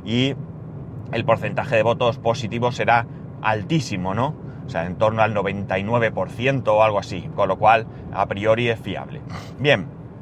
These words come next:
como digo, puede ser que los módulos sean usados, pero bueno, si están en buen estado, tampoco me preocupa. Una vez que, eh, ya tengo la compra hecha, eh,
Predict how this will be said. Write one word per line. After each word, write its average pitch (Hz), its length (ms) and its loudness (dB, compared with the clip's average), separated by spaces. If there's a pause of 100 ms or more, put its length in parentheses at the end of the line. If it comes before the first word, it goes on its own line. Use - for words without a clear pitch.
(920)
como 139 160 4
digo, 151 180 6
puede 135 220 8
ser 131 160 2
que 131 80 4
los 127 80 0
módulos 135 320 0
sean 147 180 4
usados, 190 340 4
pero 110 120 2
bueno, 98 180 -4
si - 120 -6
están 107 200 0
en 110 80 -4
buen 117 160 2
estado, 131 420 6
tampoco 110 380 0
me 107 120 -2
preocupa. 85 420 -6 (960)
Una 220 160 4
vez 233 160 6
que, 151 420 4
eh, 101 1080 0 (320)
ya 120 160 4
tengo 117 640 6
la 101 160 2
compra 123 340 4
hecha, 165 440 4 (300)
eh, 113 160 -6